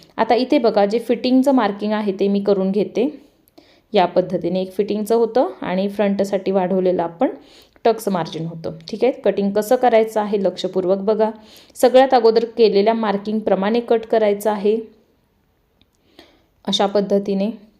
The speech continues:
त्यानंतर खालच्या बाजूकडून पण आपण याला लेवलमध्ये कट करून घेऊयात. जे आपण साडेपंधरा इंचावरती मार्किंग केलेलं होतं त्या मार्किंगवरूनच याचं कटिंग करायचं आहे.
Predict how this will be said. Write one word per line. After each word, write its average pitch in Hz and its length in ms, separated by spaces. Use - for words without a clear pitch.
त्यानंतर 202 560
खालच्या 208 300
बाजूकडून 208 460
पण 226 160
आपण 240 240
याला 226 200
लेवलमध्ये 185 520
कट 185 240
करून 226 280
घेऊयात. 226 380
जे 202 120
आपण 208 180
साडेपंधरा 214 560
इंचावरती 240 500
मार्किंग 208 400
केलेलं 196 340
होतं 214 420
त्या 262 100
मार्किंगवरूनच 208 800
याचं 226 220
कटिंग 220 300
करायचं 208 440
आहे. 226 100